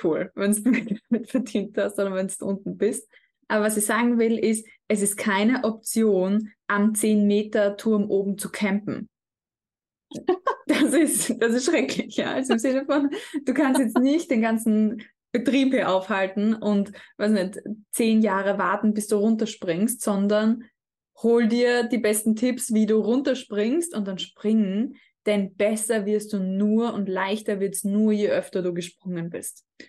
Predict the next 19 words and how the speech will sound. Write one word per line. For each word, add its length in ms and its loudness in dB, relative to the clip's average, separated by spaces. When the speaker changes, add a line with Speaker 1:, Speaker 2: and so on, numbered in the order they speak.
Speaker 1:
Und 100 -6
genauso 440 -4
ist 200 -4
es 140 -12
bei 80 -6
der 80 -6
Gehaltsverhandlung 800 -10
einfach 320 -12
auch. 180 -16
Genau. 160 -2
Das 220 0
einmal 200 0
so 120 -2
als 200 0
kleiner 220 -4
Mindset, 500 -2
äh, 360 0
Switch, 640 -2
ja. 240 0